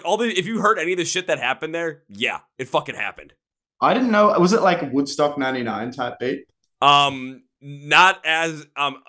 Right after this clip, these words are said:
Speaker 1: not as, like, full on riot, but in terms of how bad that was put together and how shitty everything turned out, yeah.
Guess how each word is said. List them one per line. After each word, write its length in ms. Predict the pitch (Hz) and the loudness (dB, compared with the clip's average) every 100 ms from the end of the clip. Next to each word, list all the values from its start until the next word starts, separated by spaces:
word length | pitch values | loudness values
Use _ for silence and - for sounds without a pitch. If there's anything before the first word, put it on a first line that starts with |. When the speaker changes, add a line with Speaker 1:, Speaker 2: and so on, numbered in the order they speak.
| 135 | -4
Speaker 1:
not 240 | 151 170 | 2 2
as, 140 | 180 170 | 2 -2
like, 180 | 156 - | -4 -4
full 240 | 160 156 | -4 -2
on 180 | 147 127 | -2 -2
riot, 500 | 113 117 143 160 147 | -4 -4 -2 -2 -2
but 260 | 127 123 - | -4 -4 -6
in 140 | 127 | -12
terms 340 | 147 139 131 | -10 -10 -8
of 120 | 139 110 | -10 -6
how 160 | 123 | -6
bad 580 | 104 101 104 107 120 120 | -6 -8 -8 -2 -4 -4
that 140 | 120 117 | -10 -10
was 160 | 113 | -12
put 260 | - 131 131 | -10 -12 -10
together 460 | 110 110 117 127 | -10 -8 -8 -8
and 80 | 117 | -10
how 220 | 110 117 | -6 -6
shitty 440 | 101 - 113 113 120 | -8 -12 -10 -8 -8
everything 380 | 117 113 120 104 | -8 -12 -14 -12
turned 240 | 123 107 | -12 -4
out, 220 | 113 - | -4 -4
yeah. 300 | 87 95 78 | -10 -12 -12